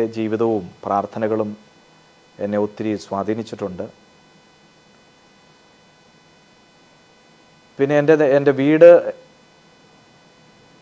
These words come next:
പാമ്പനാറ് തിരുഹൃദയ ദേവാലയത്തിൻ്റെ ഏറ്റവും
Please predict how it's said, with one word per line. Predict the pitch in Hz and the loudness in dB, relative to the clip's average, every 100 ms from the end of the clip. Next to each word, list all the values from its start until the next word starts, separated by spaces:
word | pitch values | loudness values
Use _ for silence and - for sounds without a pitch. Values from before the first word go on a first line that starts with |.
| - - | -10 -2
പാമ്പനാറ് | 120 127 131 131 127 | 0 2 4 4 2
തിരുഹൃദയ | 127 117 120 123 117 | 0 -2 2 2 2
ദേവാലയത്തിൻ്റെ | 113 117 117 117 123 120 120 120 120 - - - 120 | 2 2 2 0 -4 -2 2 2 0 -14 -20 -12 -12
ഏറ്റവും | - - 170 | -8 -2 0